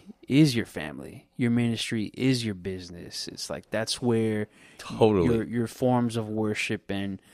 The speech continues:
Speaker 1: that's where your heavenly legacy lies, right? You don't, it's not necessarily inside the building or inside, like, a program of the church. It's
Speaker 2: Right.
Speaker 1: like, where you are right now.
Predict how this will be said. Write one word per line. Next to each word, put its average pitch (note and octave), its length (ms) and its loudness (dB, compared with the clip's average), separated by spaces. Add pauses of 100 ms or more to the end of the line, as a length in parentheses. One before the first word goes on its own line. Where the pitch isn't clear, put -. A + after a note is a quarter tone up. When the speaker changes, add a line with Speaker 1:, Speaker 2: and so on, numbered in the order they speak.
(140)
Speaker 1:
that's - 320 2
where A#2+ 220 4
your G#2+ 720 0 (280)
heavenly A#2+ 460 2
legacy A2 640 -2
lies, G2 580 -6
right? F#2 260 -6
You A2+ 160 -2
don't, A2+ 240 -2
it's - 220 -4
not A2+ 220 -2
necessarily A2 640 -4
inside G2+ 540 -4 (380)
the A2 100 -6
building G#2 500 -2
or F#2+ 80 -6
inside, G2+ 440 -4
like, F#2+ 260 -8
a G#2 60 -8
program G#2+ 580 -2
of G2 140 -8
the - 80 -18
church. G2+ 420 -4
It's - 140 -10
Speaker 2:
Right. D#2+ 180 -4
Speaker 1:
like, - 180 -14 (240)
where A#2 160 2
you G#2+ 220 -2
are F#2 200 -6
right F#2 220 -8
now. F#2+ 360 -8